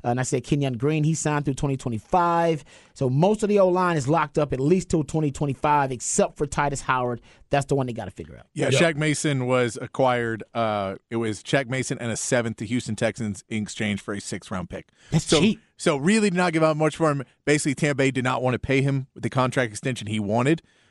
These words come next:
Speaker 2: So you were able to get him for very, very cheap, which makes the money you spend not so bad because you didn't have to give up draft capital really to get him. So it's basically you signed Shaq Mason as a free agent in this deal.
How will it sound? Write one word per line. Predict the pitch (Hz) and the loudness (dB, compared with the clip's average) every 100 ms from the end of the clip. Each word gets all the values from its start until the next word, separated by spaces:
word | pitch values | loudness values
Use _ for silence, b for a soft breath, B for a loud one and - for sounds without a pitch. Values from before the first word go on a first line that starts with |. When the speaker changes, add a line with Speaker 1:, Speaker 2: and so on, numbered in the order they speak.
| b | b
Speaker 2:
So | - 135 | 0 2
you | 123 131 | 4 2
were | |
able | 127 123 | 2 2
to | 120 | 0
get | 127 123 | 0 0
him | 131 | -2
for | 110 117 | 0 -2
very, | 95 123 123 160 | 0 2 4 4
very | 165 185 | 2 0
cheap, | - 233 196 b b b | 2 0 0 b b b
which | 214 190 | -2 2
makes | 190 170 | 2 2
the | 170 | 2
money | 175 170 | 2 2
you | |
spend | 147 156 139 | 0 0 0
not | 127 135 | 0 0
so | 143 | 0
bad | 123 160 147 | 2 4 4
because | 131 - 123 | 2 -2 0
you | 135 | 2
didn't | |
have | 135 | 0
to | 123 | 0
give | 127 | 0
up | 110 | 2
draft | 95 127 127 - _ _ _ _ _ | 2 2 2 -4 _ _ _ _ _
capital | - 135 127 113 98 _ _ _ - | 0 0 2 -2 -4 _ _ _ -2
really | 131 147 120 | 4 4 2
to | 127 | -2
get | 92 151 131 | 2 2 2
him. | 110 98 - _ _ | 0 -4 -8 _ _
So | - 180 | 0 2
it's | 175 | 4
basically | 214 190 185 | 4 2 0
you | 160 | -4
signed | - 160 147 139 | 0 2 2 2
Shaq | - 131 | 2 0
Mason | 131 123 - | 0 -4 -2
as | 110 | -4
a | |
free | 101 120 110 | -2 0 0
agent | 107 101 95 | 0 -4 -4
in | 98 | -4
this | 101 - | -4 -2
deal. | 113 90 - | -2 -4 -8